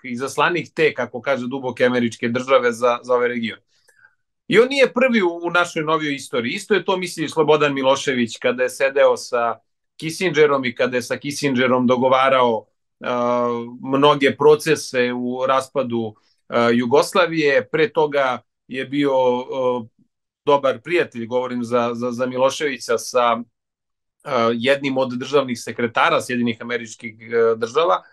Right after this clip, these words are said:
a, koji je čak bio zadužen i za onaj čuveni projekat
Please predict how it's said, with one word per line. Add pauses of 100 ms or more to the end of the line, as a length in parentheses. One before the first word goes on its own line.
(300)
a,
koji
je
čak
bio
zadužen
i
za
onaj
čuveni
projekat